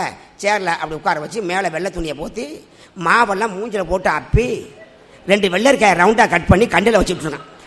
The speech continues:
பெத்த பைய தான் பெத்த தாயை பார்த்துப்புட்டு அந்த கண்டிஷன்ல,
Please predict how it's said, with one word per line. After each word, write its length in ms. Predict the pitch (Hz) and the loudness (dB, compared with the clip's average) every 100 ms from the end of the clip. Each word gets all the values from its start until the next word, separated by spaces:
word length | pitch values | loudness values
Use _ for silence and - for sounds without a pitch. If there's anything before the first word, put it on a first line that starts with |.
| - - - - - | -20 -20 -20 -20 -4
பெத்த 340 | 214 220 339 | -2 2 4
பைய 320 | - 208 254 | 4 4 4
தான் 240 | 247 196 175 | 4 2 4
பெத்த 300 | 196 196 285 | 0 2 0
தாயை 340 | 196 214 254 190 | 2 4 4 4
பார்த்துப்புட்டு 340 | 196 208 214 | 0 0 -2
அந்த 200 | 208 175 165 | -2 -2 -4
கண்டிஷன்ல, 500 | 196 214 196 180 | -2 0 0 0